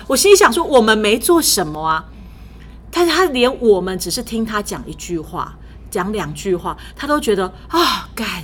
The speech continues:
谢有你们在这个时候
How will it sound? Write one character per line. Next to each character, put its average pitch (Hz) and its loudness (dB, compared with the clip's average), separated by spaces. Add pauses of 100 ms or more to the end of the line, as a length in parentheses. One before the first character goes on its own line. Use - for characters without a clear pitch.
谢 202 2 (340)
有 233 4
你 311 2
们 180 -4 (300)
在 269 -2
这 269 -2
个 214 0
时 190 -2
候 196 0